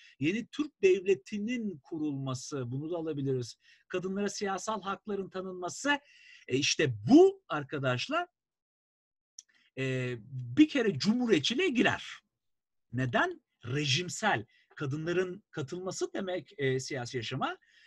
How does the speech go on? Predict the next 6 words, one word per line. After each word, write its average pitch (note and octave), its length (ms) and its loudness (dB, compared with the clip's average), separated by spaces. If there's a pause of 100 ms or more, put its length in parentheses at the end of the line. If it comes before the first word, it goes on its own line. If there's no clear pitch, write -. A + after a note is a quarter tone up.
e, C3+ 320 0
demokrasiyi E3 880 0
güçlendirir G#2+ 640 -6
haliyle C#3+ 520 -4 (160)
cumhuriyetçiliğe G3+ 520 -6
girer. C4+ 360 -2